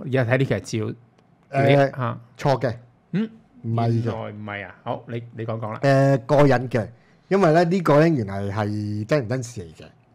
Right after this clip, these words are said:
Speaker 2: 啊，因為真人真事咧，就係，最真人真事咧，就個內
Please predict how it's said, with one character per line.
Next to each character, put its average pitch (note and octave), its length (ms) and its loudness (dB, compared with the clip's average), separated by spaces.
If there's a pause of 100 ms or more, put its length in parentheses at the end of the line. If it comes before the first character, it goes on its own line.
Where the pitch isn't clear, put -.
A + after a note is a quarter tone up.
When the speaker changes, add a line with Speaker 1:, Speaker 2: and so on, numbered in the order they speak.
(340)
Speaker 2:
啊， A2 240 -12
因 E3 140 4
為 D3+ 100 4
真 D#3+ 140 2
人 A2+ 60 -2
真 E3 140 0
事 B2+ 140 -6
咧， D3 160 0
就 B2 140 -4
係， G#2 680 -6
最 C3+ 220 2
真 D#3 160 0
人 G#2 100 -4
真 D3 160 -2
事 A#2 140 -8
咧， C#3 180 -4
就 G#2+ 180 -8
個 C#3 180 -2
內 D3 80 2